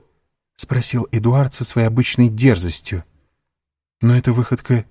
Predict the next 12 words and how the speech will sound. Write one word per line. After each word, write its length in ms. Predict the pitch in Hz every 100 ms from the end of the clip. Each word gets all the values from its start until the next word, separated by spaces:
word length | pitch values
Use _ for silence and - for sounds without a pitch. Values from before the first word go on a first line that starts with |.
| _ -
не 160 | 110
вызвала 420 | 117 113 98 104 107
улыбки 480 | 110 101 110 -
даже 240 | 101 98 98
у 60 |
госпожи 400 | 92 92 98 95
де 140 | 95 95
Вильфор, 680 | 92 87 - - 131 82 - _ _ _ -
настолько 720 | 98 92 - 113 107 - 113
все 260 | - -
были 320 | 104 104 104 -
озабочены, 920 | 110 95 95 80 87 87 - 104 104